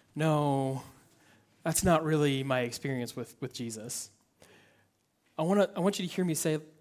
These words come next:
I am not reading this and I am not giving this as a condemnation. I'm not calling you out for, for having some faith, diagnosing you in such a way where you need to be worried or scared that maybe your faith isn't enough.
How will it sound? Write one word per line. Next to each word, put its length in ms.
I 120
am 180
not 280
reading 340
this 180
and 80
I 60
am 80
not 180
giving 220
this 300
as 200
a 20
condemnation. 760
I'm 140
not 200
calling 340
you 160
out 140
for, 160
for 180
having 280
some 200
faith, 300
diagnosing 640
you 100
in 80
such 200
a 40
way 160
where 100
you 120
need 140
to 60
be 140
worried 480
or 100
scared 500
that 100
maybe 200
your 140
faith 320
isn't 240
enough. 380